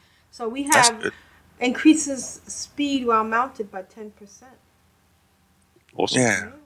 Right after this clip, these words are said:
Speaker 2: Even that first one's worth having. It's like, what, f-, an extra bit of X P,
Speaker 3: That's,
Speaker 2: isn't it?
Speaker 3: that's three, isn't it?
Speaker 1: Yeah, that's three. So the next perk is
Speaker 3: Level
Speaker 1: four.
Speaker 3: three.
Speaker 1: Yeah.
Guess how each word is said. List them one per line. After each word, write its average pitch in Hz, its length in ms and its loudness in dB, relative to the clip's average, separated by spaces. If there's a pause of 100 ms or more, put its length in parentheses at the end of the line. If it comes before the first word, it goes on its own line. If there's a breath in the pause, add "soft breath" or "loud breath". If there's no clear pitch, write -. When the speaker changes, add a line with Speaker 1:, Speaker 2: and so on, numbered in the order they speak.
(240)
Speaker 2:
Even 190 180 0
that 123 160 6
first 214 320 2
one's 87 180 0
worth 90 180 -2
having. 135 260 0
It's - 140 -2
like, 104 200 2
what, 101 140 0
f-, - 240 -8
an 107 60 -2
extra 98 420 -2 (220)
bit 92 120 4
of 95 40 4
X - 200 2
P, - 120 -6
Speaker 3:
That's, - 180 0
Speaker 2:
isn't - 80 -12
it? - 40 -8
Speaker 3:
that's - 220 -2
three, 117 340 4
isn't 104 200 -6
it? 139 100 -8 (600)
Speaker 1:
Yeah, 269 160 -4
that's 240 240 -4
three. 220 320 -2
So 202 160 -6
the 208 80 0
next 220 260 -2
perk 202 220 -6
is 190 80 -4
Speaker 3:
Level 196 260 0
Speaker 1:
four. 185 80 -12
Speaker 3:
three. 98 180 6
Speaker 1:
Yeah. 87 60 -6